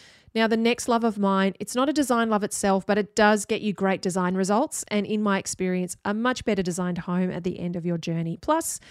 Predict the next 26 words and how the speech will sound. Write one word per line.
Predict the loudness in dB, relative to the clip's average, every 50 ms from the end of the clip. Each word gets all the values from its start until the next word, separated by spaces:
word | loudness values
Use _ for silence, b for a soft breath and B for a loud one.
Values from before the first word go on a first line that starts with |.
| B B B B
it | -2 -2 0
helps | 2 0 0 0 0 -4
reduce | -4 -4 -2 -2 -4 -4
stress | -4 -2 0 0 0 0 -2
in | -4
your | -4 -4
project | -2 0 0 0 0 -2 -4 -4
experience | -8 -10 -8 -4 -2 -2 0 0 -2 -2 -4 -8 -8
and | -4 -4
avoid | -2 -2 0 0 2 2 0 0 -2
a | -4
lot | -2 0 0
of | -2 -2
mistakes | -2 -6 -4 -4 -4 -4 -4 -6 -8 -8
and | -6 -6 -4
dramas. | -2 -2 -2 -2 -2 -4 -4 -6 -8 -10 -10 -12 -14 _ _ -10
What, | -4 -4 -4 -4 -4
what | -2 2 2 4 4
is | 4 2 2
it? | 0 -2 -2 -4 _ _ _ _ -8
What | -4 -2 0 2
is | 2 2
it? | 2 2 4
Well, | 4 6 6 6 4 4 0 -2
it's | -6 -6 -6 -6
this. | -6 -6 -6 -6 -6 -10 -12 -14